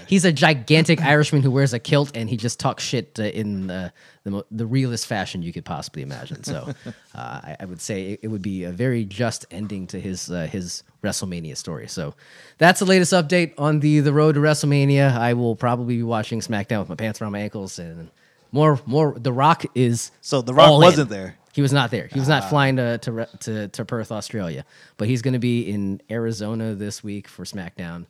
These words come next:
Speaker 1: And I think he's booked for, like, three more SmackDowns. Uh, so basically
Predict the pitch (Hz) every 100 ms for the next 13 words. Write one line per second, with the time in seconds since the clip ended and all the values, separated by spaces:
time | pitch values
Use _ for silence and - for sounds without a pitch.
0 | _ _ _ _ 87 95 143 143 117 95
1 | 117 117 - 98 90 - - 104 95 85
2 | - 82 78 71 67 69 - _ _ _
3 | _ - - 101 87 107 - 101